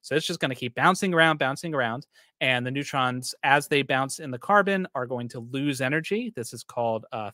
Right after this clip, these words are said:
thermalizing the neutrons. Thermalizing is just a fancy way of saying slowing down.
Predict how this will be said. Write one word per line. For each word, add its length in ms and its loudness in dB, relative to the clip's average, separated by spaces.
thermalizing 720 4
the 80 -4
neutrons. 580 -6
Thermalizing 600 2
is 100 -4
just 240 -2
a 80 0
fancy 360 -2
way 120 4
of 80 0
saying 240 0
slowing 320 -2
down. 400 4